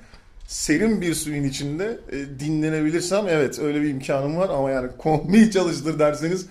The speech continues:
şu an kombinin saatinin yanına gitmeye <laughs> çok çekiniyorum. Allah'tan spor salonu var. Onun sayesinde <laughs> bedenim sıcak su görüyor. Yani, e, gerçekten bir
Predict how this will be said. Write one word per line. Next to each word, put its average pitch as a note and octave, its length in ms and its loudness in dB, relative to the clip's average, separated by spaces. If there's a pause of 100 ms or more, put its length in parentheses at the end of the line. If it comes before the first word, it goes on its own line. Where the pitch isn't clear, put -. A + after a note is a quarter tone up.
(260)
şu D3+ 160 -2
an D#3+ 140 2
kombinin D#3+ 600 -2
saatinin D#3 480 4
yanına D#3 280 0
gitmeye C#3+ 320 0
<laughs> - 120 -8
çok - 200 4
çekiniyorum. D#3+ 540 2 (400)
Allah'tan E3 460 4
spor D#3+ 320 -4
salonu D#3 320 0
var. G3 140 2 (340)
Onun D3 340 0
sayesinde D#3+ 960 2
<laughs> D3 140 0 (1300)
bedenim F#3+ 360 6
sıcak F3 400 0
su D#3+ 160 -8
görüyor. C#3+ 340 -2 (440)
Yani, D#3 380 0 (460)
e, D#3 80 -2 (1300)
gerçekten G#3+ 640 6 (520)
bir F#3 200 -2